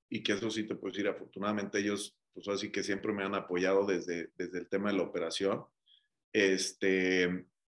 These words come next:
pero l-, amigos y, y familiares, amigos, pues sí, muy cercanos y familiares también, pues, ahora sí que te digo, no mi círculo súper cercano, pero sí familiares, o sea, primos, hermanos, tías, ya sabes,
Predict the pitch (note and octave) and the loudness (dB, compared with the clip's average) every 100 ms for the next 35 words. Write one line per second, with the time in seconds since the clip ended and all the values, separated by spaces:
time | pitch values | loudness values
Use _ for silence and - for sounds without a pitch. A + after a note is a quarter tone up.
0 | _ _ _ _ - A2+ A2 G#2+ G#2+ A2+ | _ _ _ _ 6 8 10 8 6 2
1 | A2 - G#2+ A2+ B2 B2+ B2+ A2+ F#2+ - | -2 -4 2 6 8 8 6 2 -2 -6
2 | G#2+ - G2+ G2+ G#2 A2 A2+ - _ _ | -6 0 0 4 6 6 6 2 _ _
3 | _ _ G#2 A#2+ C#3+ - - A2+ G#2+ G#2+ | _ _ 2 6 4 2 0 2 2 2
4 | G#2+ F#2+ G2 G2 G2 F#2+ - F#2+ F#2+ G2+ | 0 0 -2 -2 -4 -4 -4 -2 2 4
5 | A2 G#2+ F2+ F#2 F#2+ F#2+ F2+ _ _ F3+ | 4 2 -2 2 2 2 -4 _ _ 2
6 | - - - - B2 B2 A2+ - A2 A#2+ | 2 -2 -12 0 2 4 4 4 6 8
7 | B2+ D3+ C3+ C#3 C#3 C3+ - - B2 A2 | 8 6 6 4 4 4 4 2 4 2
8 | G#2+ F#2+ G2+ A2 A2+ F#2+ - A2 G#2+ F2+ | 2 -2 -2 -2 -2 -4 -2 0 0 2
9 | F#2+ G2 G2 - F2 - G#2+ G#2 E2 F#2 | 4 4 2 -2 -8 -4 -4 -4 -6 -4
10 | F#2+ G2 - F2+ F#2 F2 F2+ F#2+ C3 | -4 -6 -2 2 4 4 2 4 2